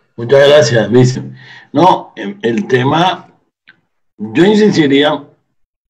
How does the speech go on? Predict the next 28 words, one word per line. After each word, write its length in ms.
en 100
que 120
esto 180
es 80
un 100
reto 560
de, 320
de 200
la 140
calidad 500
de 80
la 140
educación 680
global, 880
eh, 300
en 160
el 220
sentido 400
en 80
que 140
no 240
es 160
lo 140
ideal, 560
digamos, 460
es 200
lo 300
que, 320